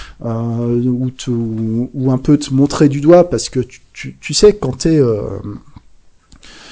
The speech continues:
quand t'es dans une démarche de te reprendre en main, ça fait peur aux autres, ça fait peur à l'entourage, euh, toujours. Et avec les meilleures intentions du monde,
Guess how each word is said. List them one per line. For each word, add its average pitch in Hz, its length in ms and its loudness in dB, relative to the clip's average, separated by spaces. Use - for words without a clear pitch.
quand 147 140 0
t'es 214 140 2
dans 147 100 4
une 135 220 0
démarche 156 460 4
de 127 80 2
te 123 140 -2
reprendre 156 480 2
en 147 60 4
main, 160 220 2
ça - 220 2
fait - 160 2
peur 156 380 2
aux 117 120 -6
autres, - 200 -8
ça - 140 2
fait 156 160 2
peur 151 240 2
à 120 40 -2
l'entourage, 113 520 -10
euh, 123 140 -2
toujours. 139 400 -2
Et 143 100 6
avec 190 280 6
les 156 60 2
meilleures 170 380 2
intentions 160 400 -4
du 135 140 -2
monde, 160 360 0